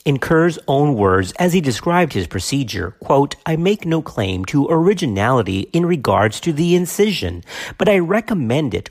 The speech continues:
only because I believe that the scar that results will be less likely to rupture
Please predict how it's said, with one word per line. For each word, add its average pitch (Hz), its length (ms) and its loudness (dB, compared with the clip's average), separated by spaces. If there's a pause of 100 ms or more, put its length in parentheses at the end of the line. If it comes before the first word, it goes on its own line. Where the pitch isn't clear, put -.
only 190 300 0
because 139 360 -2 (140)
I 180 200 2
believe 98 600 -2
that 165 300 -2
the 165 140 0
scar 117 720 0
that 120 240 -2
results 113 500 -4 (240)
will 180 140 4
be 160 180 0
less 196 500 0
likely 113 540 0 (120)
to 127 120 -2
rupture 107 600 0